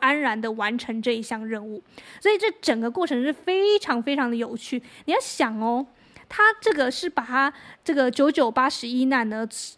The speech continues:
作为像我们打游戏一样的关卡，然后这个太白金星就是幕后去设计这个关卡的人，他必须要去设计这个关卡，也要去找这些愿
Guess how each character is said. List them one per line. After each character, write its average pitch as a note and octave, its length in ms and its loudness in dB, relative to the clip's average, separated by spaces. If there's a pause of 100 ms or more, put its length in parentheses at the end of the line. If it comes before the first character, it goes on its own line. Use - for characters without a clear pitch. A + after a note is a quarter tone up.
(160)
作 E4+ 240 8
为 A3+ 260 0
像 C#4+ 220 2
我 A#3+ 60 0
们 A3+ 100 0
打 A3 180 -2
游 G#3+ 180 -2
戏 C#4 200 -4
一 B3+ 60 0
样 A#3 120 0
的 A3 80 -2
关 A3+ 300 -2
卡， - 180 -10 (300)
然 C#4+ 140 4
后 G#4 200 4
这 - 80 2
个 D#4 80 0
太 E4 220 0
白 C4 140 4
金 D4 180 0
星 D4+ 160 0
就 D4+ 100 2
是 C#4 200 -2 (240)
幕 E4 200 6
后 B3 380 2 (380)
去 C4+ 340 -2 (720)
设 C#4 300 4
计 C#4 180 -2
这 B3+ 100 0
个 A#3+ 60 -2
关 A#3 220 0
卡 A#3+ 180 -6
的 E4+ 80 -14
人， C4+ 320 -12 (180)
他 E4+ 220 0
必 D#4+ 220 2
须 C4+ 180 -2
要 C4 260 4 (120)
去 - 180 -2
设 B3+ 300 2
计 B3+ 180 -2
这 A#3+ 100 -4
个 A3+ 200 -4
关 B3+ 240 2
卡， C4+ 280 -4 (200)
也 B3 100 4
要 C4 160 6
去 C#4+ 260 0
找 A#3+ 320 -4
这 C4+ 160 2
些 B3+ 320 2 (140)
愿 D4+ 180 4